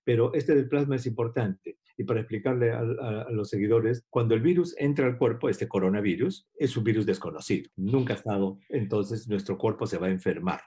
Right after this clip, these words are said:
Ahora, obviamente, el grado de enfermedad va a variar desde completamente asintomático, que ni te vas a dar cuenta, a unos pequeños síntomas, esos son ochenta por ciento de la gente, o quince por ciento,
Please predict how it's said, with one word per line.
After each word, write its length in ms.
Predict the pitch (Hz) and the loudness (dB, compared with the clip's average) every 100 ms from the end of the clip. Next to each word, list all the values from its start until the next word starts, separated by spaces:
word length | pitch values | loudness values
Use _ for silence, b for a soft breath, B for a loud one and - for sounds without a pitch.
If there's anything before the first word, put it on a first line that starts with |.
| _ | _
Ahora, 240 | - 76 90 | -10 -8 -4
obviamente, 600 | 95 95 95 98 98 - - | 0 2 2 2 -2 -4 -4
el 180 | 101 | -2
grado 380 | 92 107 123 101 | 2 2 4 2
de 80 | 92 | 2
enfermedad 480 | 90 92 90 90 95 | -2 -4 -2 0 0
va 60 | |
a 40 | 87 | -2
variar 400 | 85 95 139 - | 0 0 0 -2
desde 260 | 95 90 - | -4 -4 -6
completamente 680 | - 160 101 98 95 95 98 | -8 -4 -2 0 2 2 0
asintomático, 840 | 80 95 90 87 101 104 98 92 | -2 -2 -2 -2 -2 -2 -4 -6
que 100 | - | -8
ni 120 | 82 | -8
te 100 | - | -4
vas 180 | 87 92 | -4 -2
a 60 | 107 | -2
dar 80 | 104 | 0
cuenta, 460 | 131 143 143 190 B | 0 0 -4 -8 B
a 100 | 123 | -2
unos 260 | 110 110 113 | 0 0 0
pequeños 480 | 110 107 104 98 98 | 0 0 0 0 2
síntomas, 560 | 131 131 131 175 196 - | 2 2 0 0 -2 -4
esos 180 | 110 92 | -4 -2
son 120 | 101 | -2
ochenta 420 | 98 95 101 101 98 | -2 0 0 0 -4
por 120 | 95 | -2
ciento 280 | 101 98 98 | -2 0 -2
de 80 | |
la 100 | 98 | -2
gente, 440 | 98 147 143 202 - _ | -2 -2 0 -2 -2 _
o 360 | 123 123 - - _ | 2 2 0 -8 _
quince 280 | 117 101 117 | -4 -2 -2
por 180 | 127 | -2
ciento, 380 | 123 127 123 151 | -2 -2 0 -4